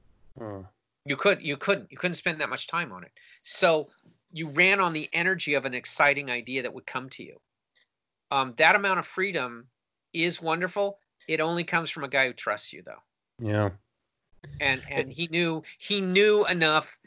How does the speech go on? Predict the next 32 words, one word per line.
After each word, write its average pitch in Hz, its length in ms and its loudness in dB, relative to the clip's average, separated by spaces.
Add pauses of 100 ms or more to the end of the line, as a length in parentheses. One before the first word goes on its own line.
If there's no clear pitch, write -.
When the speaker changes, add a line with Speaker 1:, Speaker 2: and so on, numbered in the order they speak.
(600)
Speaker 2:
to 143 380 -6
allow 139 340 6
for 139 160 -8
that 127 240 2
to 131 80 -8
happen. 120 420 -4 (240)
He 359 240 -4
knew 214 400 0
there 254 140 4
were 262 100 0
things 202 380 -4
I 175 40 6
wasn't, 170 340 -2 (120)
uh, - 100 -4 (120)
I 165 120 -2
wouldn't 165 360 -8
be 156 140 -6
really 151 220 -2
crazy 143 480 -2
about. 180 380 2 (560)
And 147 120 -4
there 175 60 4
were 185 100 4
times 185 300 2
I 170 60 4
would 147 120 -2
call 160 220 2
him 156 80 -4
and 139 100 -12
say, 139 280 -4
"Look, 151 280 -4
I'm, 180 240 -4